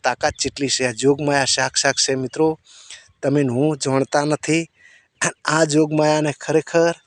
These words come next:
જો જાણતા હશે એને તો હું એટલું કહીશ કે ખરેખર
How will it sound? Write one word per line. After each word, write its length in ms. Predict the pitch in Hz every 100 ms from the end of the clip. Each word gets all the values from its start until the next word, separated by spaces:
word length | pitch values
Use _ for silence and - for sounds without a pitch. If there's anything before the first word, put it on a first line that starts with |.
| _ _ _ _ _ _ _
જો 240 | 113 160 143 127
જાણતા 480 | 139 135 139 - 170
હશે 340 | 165 190 175 143 - - _ -
એને 220 | 147 160
તો 140 | 151 151
હું 160 | 147
એટલું 220 | 143 165
કહીશ 380 | 151 170 170 - - - - - - -
કે 80 | -
ખરેખર 640 | - 156 156 - 170 175